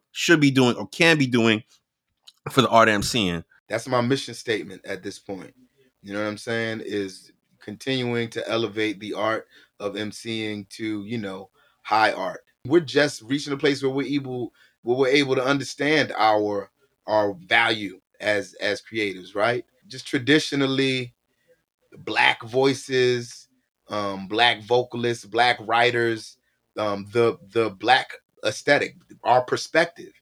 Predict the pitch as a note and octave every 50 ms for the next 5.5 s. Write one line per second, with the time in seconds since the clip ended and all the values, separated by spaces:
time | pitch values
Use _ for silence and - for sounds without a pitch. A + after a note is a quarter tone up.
0 | _ _ _ _ - _ _ - A2 A2+ A2+ G#2 G#2 A2 A#2+ A#2 F#2+ A#2 B2+ B2
1 | A#2+ A2+ A2 A#2+ C3 C3+ C3 B2+ A#2 G#2 F#2+ F2+ - _ _ _ _ _ _ _
2 | _ - G2 G#2 G#2+ A#2 A#2+ A#2 A2+ A#2 B2 C3+ B2+ A#2 A#2+ C3 C3 - G#2+ A2
3 | B2+ C#3+ C3+ - B2 A#2 G#2+ - C3 A#2+ A2+ F2 F2+ G2+ - - B2 B2 C3 B2
4 | G#2+ G2 G2 F#2+ G#2 G#2 G2+ G2 G2+ A2+ G#2+ - - A2 A#2 A2 G#2+ G2+ - -
5 | G#2+ - - - A#2 A2+ G#2+ G#2+ G2+ G2+